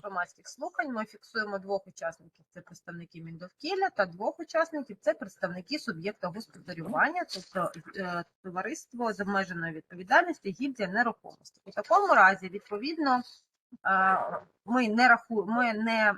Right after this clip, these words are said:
м, фіксуємо представників громадськості на громадських слухань. У такому разі, відповідно до вимог постанови Кабінету Міністрів України від тринадцятого грудня дві тисячі сімнадцятого року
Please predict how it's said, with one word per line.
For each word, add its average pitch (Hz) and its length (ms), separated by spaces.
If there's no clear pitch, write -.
м, 190 560
фіксуємо 208 500
представників 202 640
громадськості 233 640
на 247 120
громадських 254 520
слухань. 262 400
У 220 80
такому 330 360
разі, 185 360
відповідно 233 580
до 226 380
вимог 196 480
постанови 240 500
Кабінету 220 440
Міністрів 196 480
України 165 540
від 196 160
тринадцятого 233 760
грудня 180 400
дві 170 100
тисячі - 360
сімнадцятого 226 720
року 180 380